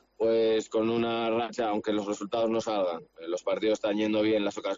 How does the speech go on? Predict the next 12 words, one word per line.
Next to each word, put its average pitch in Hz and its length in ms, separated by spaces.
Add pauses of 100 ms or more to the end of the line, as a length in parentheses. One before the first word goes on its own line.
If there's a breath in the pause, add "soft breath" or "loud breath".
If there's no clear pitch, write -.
tenemos 107 280
muchas 107 220
ocasiones, 110 600
el 104 100
equipo 104 200
está 107 160
motivado, 110 500 (320 soft breath)
ese 117 240
era 120 100
el 120 80
mayor 117 300
problema, 110 480